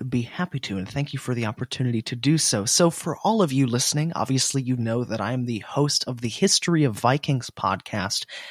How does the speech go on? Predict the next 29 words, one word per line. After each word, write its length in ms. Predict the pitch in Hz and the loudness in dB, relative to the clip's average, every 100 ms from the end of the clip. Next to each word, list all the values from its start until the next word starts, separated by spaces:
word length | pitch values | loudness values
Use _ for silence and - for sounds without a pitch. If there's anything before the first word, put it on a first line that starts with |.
| - - | -16 -6
and 240 | 135 143 147 | 2 4 4
for 320 | - 208 - | 6 4 6
anyone 380 | 311 311 214 196 | 6 8 8 8
who 220 | 160 165 | 8 8
is 100 | 143 | 6
even 260 | 139 143 | 4 2
remotely 680 | 123 120 117 127 147 135 120 | 4 2 4 6 6 4 2
familiar 580 | 107 120 117 127 127 120 | 2 0 2 4 4 2
with 180 | 104 98 | 2 2
Vikings, 540 | 110 95 104 98 101 - - - - | 0 2 0 0 0 -4 -10 -16 -2
you 180 | 147 156 | 6 8
all 100 | 151 | 8
know 180 | 147 143 | 8 6
that 140 | 143 | 6
one 120 | 135 | 4
of 120 | 143 135 | 2 2
the 100 | 139 | 4
most 320 | 131 127 - | 4 2 0
fascinating, 720 | - 175 190 151 110 104 104 - - - - | 2 2 4 2 2 2 -2 -4 -16 -10 -2
um, 200 | 107 104 | -2 -2
parts 420 | - 180 170 - | -2 -2 0 0
of 160 | 123 | 0
really 240 | 117 185 277 | 0 0 2
the 140 | 139 | 0
Viking 460 | 117 120 131 127 113 | 4 2 2 -2 -2
world 320 | 120 123 117 | 0 0 0
is 300 | - 117 101 | 0 0 2
Norse 400 | 110 117 120 - | 2 2 2 2
mythology, 720 | 120 90 120 110 127 - 104 | 2 0 2 2 2 0 -2